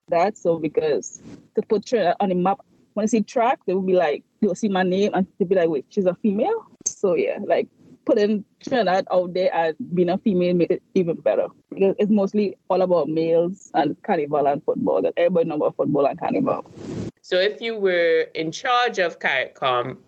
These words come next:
Speaker 2: what would be the first thing on your to-do list that will help impact the Caribbean financially?
Speaker 1: I would, like, just invest more into, like, sport, especially, like, the female, 'cause we need more females out there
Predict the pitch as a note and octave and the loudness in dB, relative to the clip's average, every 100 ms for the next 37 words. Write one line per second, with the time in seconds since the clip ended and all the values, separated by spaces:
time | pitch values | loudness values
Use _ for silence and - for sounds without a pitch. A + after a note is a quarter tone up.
0 | _ D3+ D#3 - F#3 E3 E3+ D#3 C#3+ D3+ | _ 0 2 2 -2 0 0 0 0 -4
1 | - G#3 G#3 G#3 - E3 D3+ C#3+ D#3+ C#3+ | -2 0 0 -2 -2 0 0 0 -2 0
2 | C#3+ C#3 B2+ B2+ - - - - - - | 0 2 2 0 -6 -8 -8 -10 -16 -8
3 | - - D3 D3+ F#3+ D#3+ D#3 - _ D3 | -4 -2 0 0 0 0 -2 -8 _ -4
4 | C#3+ F#3+ C#3+ - - C#3+ C#3 D#3 B2+ - | -2 -2 -2 -2 -2 -2 0 0 0 0
5 | B2+ B2+ C#3 - - - E3 C#3 A#2+ - | -2 -2 -6 -16 -20 -2 2 2 0 -4
6 | - - - - - - - - - F#3+ | -2 0 -2 -6 -16 -20 -18 -20 -6 -4
7 | F#3 F3 D3+ D3+ D#3+ E3 - - - - | 0 2 2 2 2 0 -2 -14 -14 -6
8 | F#3+ F#3+ F3+ F#3+ G3 - - F3+ E3+ F3+ | -2 0 2 0 0 -6 -6 -2 2 2
9 | G3 - F3 D#3+ C#3+ - - F3 F3+ G3+ | 2 0 0 0 -4 -10 -14 -4 0 2
10 | C#4+ _ - - A#3 A3 G3+ F#3 E3 E3+ | 0 _ -18 -6 -4 0 2 4 4 4
11 | - G3+ F3 F#3+ - F3+ F#3 F3 F#3+ F#3+ | 2 2 4 2 2 2 2 0 2 2
12 | G#3 - G3+ E3 F3+ D#3+ D#3 D#3 D#3+ A3 | 2 -2 -2 0 0 0 2 2 0 -2